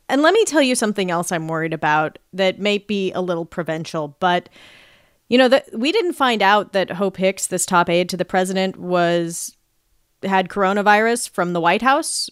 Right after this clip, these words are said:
We found out because a reporter broke the story. And the White House didn't confirm it until the president went on T V and said, "Oh, by the way, I'm getting tested." Um, there has not been a lot of reliable,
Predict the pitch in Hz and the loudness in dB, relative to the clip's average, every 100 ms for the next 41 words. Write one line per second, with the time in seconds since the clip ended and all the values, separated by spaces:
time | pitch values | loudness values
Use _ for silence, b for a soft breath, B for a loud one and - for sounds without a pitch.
0 | - 185 208 202 208 - 185 202 208 202 | -10 -6 -4 -4 -8 -2 0 2 4 4
1 | 208 - 214 202 196 196 196 - 196 190 | 2 -2 -4 0 2 0 -2 0 2 0
2 | - 208 190 185 180 - 180 180 160 104 | 0 -2 0 0 -2 -4 -6 -4 -4 -6
3 | - - b b b b - 202 196 190 | -10 -18 b b b b 0 2 2 0
4 | 190 - 202 196 208 202 190 190 - - | -4 -4 -2 2 2 2 0 0 -8 -12
5 | 170 214 226 220 226 190 202 190 190 196 | -6 -2 0 0 -4 -2 -2 0 0 -2
6 | 196 196 180 - 214 208 190 196 190 185 | 0 0 0 0 2 2 0 2 2 2
7 | - 196 190 202 180 190 175 180 175 175 | 0 -2 0 2 0 0 2 4 4 2
8 | 170 170 165 175 165 160 165 - - - | 2 2 0 -2 -4 -6 -8 -8 -10 -14
9 | - - B B B - 190 185 - _ | -18 -20 B B B -4 -2 -2 -8 _
10 | _ - 247 254 269 277 311 277 254 208 | _ 0 2 2 4 4 4 2 2 2
11 | 220 202 202 185 190 226 240 240 233 226 | 2 2 -2 2 4 4 2 2 2 2
12 | 233 | -2